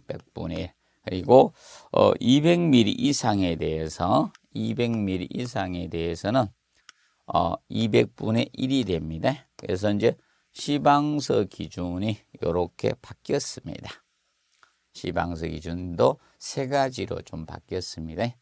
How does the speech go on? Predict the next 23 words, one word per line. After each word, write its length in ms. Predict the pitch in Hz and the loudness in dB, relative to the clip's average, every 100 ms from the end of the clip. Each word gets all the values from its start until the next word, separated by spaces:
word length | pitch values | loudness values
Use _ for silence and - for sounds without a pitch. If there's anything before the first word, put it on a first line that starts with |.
| _ - | _ -12
마-, 180 | 78 - - | -10 -8 -4
알아두시기 760 | 95 85 82 92 82 90 85 | -2 -2 -4 -10 -8 -6 -6
바랍니다. 640 | 82 80 80 80 85 - 160 _ _ _ _ | -8 -8 -10 -10 -6 -4 -4 _ _ _ _
그럼 200 | 120 123 | 6 8
여기에서 380 | 156 165 147 123 | 8 8 6 6
이제 240 | 117 113 | 6 6
우리가 400 | 107 98 98 98 | 6 6 6 6
기억하실 720 | 95 113 101 - 95 90 92 | 4 2 0 0 -6 -4 -4
것이 420 | 87 87 85 107 107 | -4 -4 -4 -4 -4
무엇인가 640 | 87 78 78 - 82 78 | -6 -8 -10 -8 -6 -2
하면 280 | 82 98 131 131 _ _ _ _ _ _ _ _ _ _ - - _ _ _ | 0 2 0 -2 _ _ _ _ _ _ _ _ _ _ -20 -20 _ _ _
어떤 400 | - 85 127 127 | -2 6 6 6
차이점이냐? 720 | - 117 98 - 95 85 123 - - - | 2 2 2 0 -4 0 0 -2 -14 -2
어, 220 | - 98 101 | 6 6 6
이제, 200 | 104 113 - _ - | 4 2 -2 _ -2
어, 120 | - | -2
간격이 600 | - 113 131 151 175 160 | 2 2 6 6 6 4
커지면 600 | - - 165 180 139 110 | 0 -2 0 2 2 4
밑에 300 | 233 - 117 | 2 4 2
분모 540 | - 143 151 135 107 | 2 -4 -2 -2 -2
수치가 400 | 92 85 - 92 | -4 -8 -4 -4
커지죠. 460 | 85 98 92 117 147 | -2 -4 -2 -2 -2
그러면 300 | - 117 110 | 2 2 2